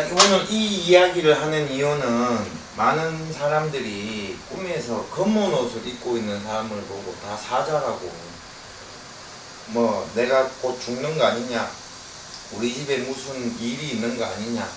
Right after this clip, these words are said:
라는 식으로 나쁜 일이 일어날 것 같은, 무조건 그런 걸로 판단을 하셔서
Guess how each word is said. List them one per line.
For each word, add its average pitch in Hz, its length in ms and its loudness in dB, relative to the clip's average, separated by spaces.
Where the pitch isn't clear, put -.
라는 120 300 4
식으로 101 720 -2
나쁜 208 1160 2
일이 381 520 -2
일어날 180 640 2
것 127 200 -2
같은, 113 480 -8
무조건 190 380 4
그런 240 280 8
걸로 175 260 10
판단을 170 420 4
하셔서 120 840 0